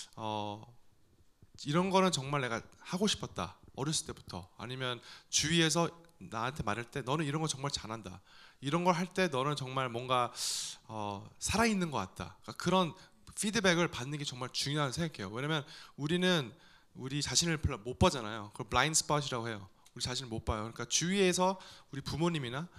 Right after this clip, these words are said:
가족이나 아니면 지-, 잘 아는 친구들한테 한번 물어보는 게 좋을 것 같아요. "너가 날 봤을 때 내가 갖고 있는 강점은 뭐고 내가 어떤 걸 할 때 되게 내가, 어,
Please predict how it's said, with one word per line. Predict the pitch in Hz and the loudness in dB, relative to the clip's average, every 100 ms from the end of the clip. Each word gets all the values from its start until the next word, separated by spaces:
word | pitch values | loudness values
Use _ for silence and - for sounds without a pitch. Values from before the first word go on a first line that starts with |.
| - - | -20 -14
가족이나 | - 127 143 135 131 135 151 | -2 0 0 -4 -2 -4 -4
아니면 | 110 113 117 107 - - - | -8 -8 -8 -10 -12 -16 -4
지-, | - - | 2 4
잘 | - 127 127 - - - | 4 2 -2 -4 -20 -14
아는 | 110 123 135 | -8 -6 2
친구들한테 | - 196 165 101 98 135 139 151 95 - - - | 2 2 -2 -4 -8 -6 0 0 -2 -10 -20 -10
한번 | 196 165 | -6 -4
물어보는 | 139 170 165 | -2 0 0
게 | 156 | -2
좋을 | - 117 | -4 -6
것 | 104 | -6
같아요. | 95 95 - - - | -8 -10 -12 -10 -2
"너가 | 135 170 | 2 2
날 | 139 - | 2 0
봤을 | 107 - - | 0 0 0
때 | 151 160 - - | 0 0 -6 -12
내가 | 127 | -10
갖고 | 123 - 147 | -10 -6 -4
있는 | 139 135 | -4 -6
강점은 | 110 135 147 139 | -8 -4 -4 -4
뭐고 | 110 98 135 180 - - - | -6 -6 -6 -6 -12 -20 -18
내가 | 110 113 123 | -8 -6 -4
어떤 | 117 - 190 | -4 0 4
걸 | 190 | 4
할 | 165 | 2
때 | - 151 156 | -2 0 0
되게 | 147 123 117 | -2 -4 -4
내가, | 104 101 95 - - - - | -4 -4 -6 -12 -20 -20 -16
어, | 107 110 | -14 -12